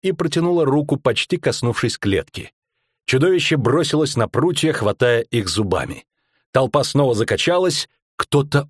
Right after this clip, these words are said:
ойкнул. «Ну и что?» — гордо подбоченилась Цири. «Умерла? Отравило меня это ядовитое чудовище! Это такой же Василиск, как я...»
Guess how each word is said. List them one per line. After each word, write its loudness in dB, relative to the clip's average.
ойкнул. -2
«Ну 2
и 2
что?» — -2
гордо 2
подбоченилась 0
Цири. 0
«Умерла? 4
Отравило 2
меня 2
это 2
ядовитое 2
чудовище! 0
Это 2
такой 2
же 2
Василиск, 0
как -2
я...» 4